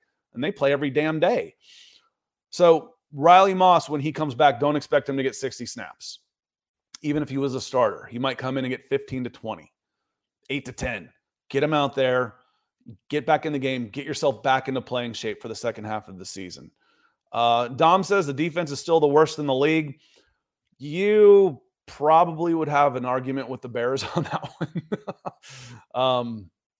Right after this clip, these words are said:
and Isaac says, "Top five pick and trade back." The problem with that one is you, after the first three, you've gotta find someone willing to come up. Uh, you wanna say, "Yeah, trade back, trade back, trade back."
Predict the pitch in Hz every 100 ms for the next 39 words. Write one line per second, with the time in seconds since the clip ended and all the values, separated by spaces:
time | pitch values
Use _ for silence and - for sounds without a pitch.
0 | _ _ _ - 147 175 165 156 160 151
1 | 143 - - 165 175 175 165 160 - 151
2 | 127 123 - 135 135 120 127 135 - _
3 | _ _ _ _ - 233 262 214 185 165
4 | 160 151 127 - - _ _ _ _ _
5 | _ _ _ 156 156 127 - - - 180
6 | 214 175 - 170 156 - 151 160 147 117
7 | 147 147 151 135 - 143 135 135 135 123
8 | - 123 113 80 - _ _ _ _ _
9 | - 117 113 104 95 67 113 139 156 190
10 | 190 - 131 117 151 110 151 135 131 127
11 | - 127 120 120 - 127 113 143 160 135